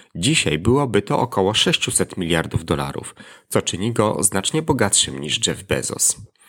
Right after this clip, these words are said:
Problem polega na tym, że gospodarka jest dziś znacznie większa, nie tylko o inflację czy wzrost populacji. Rockefeller dorobił się fortuny na ropie naftowej,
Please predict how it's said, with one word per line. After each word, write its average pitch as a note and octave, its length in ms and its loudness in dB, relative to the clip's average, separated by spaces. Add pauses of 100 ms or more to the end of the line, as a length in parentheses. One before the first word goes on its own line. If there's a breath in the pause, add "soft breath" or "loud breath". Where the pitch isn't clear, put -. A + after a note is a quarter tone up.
(240 loud breath)
Problem G3+ 380 2
polega F2+ 320 2
na A2+ 140 -2
tym, - 240 -6
że F#2+ 120 0
gospodarka A2 640 0
jest A2 260 0
dziś - 240 0
znacznie C3+ 380 0
większa, - 460 -2 (460 loud breath)
nie E3+ 120 4
tylko A2+ 500 0
o F2+ 140 -2
inflację E2+ 640 -2
czy F2 360 2
wzrost F2+ 320 0
populacji. - 760 -2 (320 loud breath)
Rockefeller - 640 0
dorobił G2 400 2
się F#2+ 220 2
fortuny F2+ 600 0
na F#2+ 200 2
ropie A#2 300 0
naftowej, - 540 -6